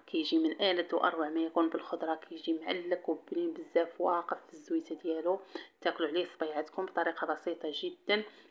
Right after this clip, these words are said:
ولكن البنة كيجي يا سلام. المهم ما نطولش عليكم، ندوزو المقادير وطريقة التحضير في نفس الوقت. بسم الله على بركة الله. عندي هنايا نص كيلو ديال السمك أو الحوت القرب، المهم يكون الحوت الأبيض. صراحة الحوت الأبيض كيجي زوين في الطاجين،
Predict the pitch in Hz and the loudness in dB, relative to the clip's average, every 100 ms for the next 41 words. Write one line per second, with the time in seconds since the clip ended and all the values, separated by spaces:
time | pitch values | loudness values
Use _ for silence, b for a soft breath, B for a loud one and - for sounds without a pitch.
0 | - 170 - 165 156 156 151 151 175 180 | -2 -2 0 -2 -2 -2 -2 0 0 0
1 | - 156 151 147 190 170 160 160 - 156 | -4 -10 -8 -6 -2 4 4 2 -4 -8
2 | 151 156 160 156 151 151 156 - 156 170 | -6 -4 -2 -2 -2 -4 -4 -6 -10 -8
3 | 226 220 175 165 165 - - 226 214 175 | -6 -4 -4 0 0 0 -4 -2 2 2
4 | - 156 156 175 175 B B B - 196 | 2 0 2 2 2 B B B -8 -6
5 | - 160 - 156 - - 156 - 156 - | -2 -4 -2 -4 -4 -6 -6 -4 -8 -8
6 | 175 160 - - 180 180 175 165 165 165 | -8 -8 -10 -4 -4 -2 -2 0 0 0
7 | 160 170 175 - 160 156 - B B B | -2 -2 -4 -6 -10 -10 -12 B B B
8 | B - 170 175 - 170 175 190 185 156 | B 0 0 0 2 4 6 4 2 -6
9 | - - 208 190 170 190 - - 165 180 | -14 -6 2 4 6 2 0 -8 -4 0
10 | 180 - - 156 175 196 - 214 190 156 | 0 0 -2 2 4 2 2 2 2 0
11 | - 196 - 170 - 151 - - 180 190 | 0 -2 -2 -8 -6 -8 -8 -12 -6 -4
12 | 175 208 226 214 190 202 - 202 208 - | -2 -2 -2 -2 -2 -2 -2 0 0 -2
13 | 233 196 - - _ _ _ - - - | -2 -2 -4 -8 _ _ _ -20 -20 -2
14 | 180 - 175 - - 175 196 196 185 175 | 0 2 0 -2 -8 2 2 2 0 0
15 | 160 - 185 - _ - 151 156 170 | -2 -2 -4 -4 _ -2 -2 -2 -10